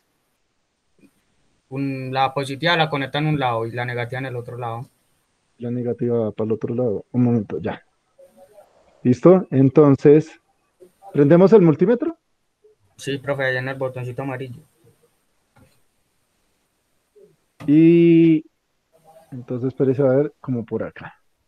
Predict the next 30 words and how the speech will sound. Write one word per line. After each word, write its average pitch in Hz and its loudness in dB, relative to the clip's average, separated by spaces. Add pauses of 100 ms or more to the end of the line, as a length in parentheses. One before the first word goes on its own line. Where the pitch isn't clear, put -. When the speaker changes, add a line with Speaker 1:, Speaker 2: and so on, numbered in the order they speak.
(280)
Speaker 1:
Y 127 -12
le 131 -4
hunden 135 -4
el 143 -2
botoncito 135 -6
azulito 151 -6
para 131 -6
que, 120 -8 (180)
para 123 -8
que 127 -10
él 120 -8
guarde 135 -6
la 127 -8
medida 117 -10
y 131 -14
ya. 120 -16 (540)
Speaker 2:
Ah, 117 -4 (160)
excelente, 139 -2
muy 131 0
bien 156 4
ese 170 2
detalle. 156 2
Con - -4
el 120 -4
botón 123 -2
azul, 170 0 (520)
cuando 135 4
aparece 143 4
la 208 6
H, 156 -2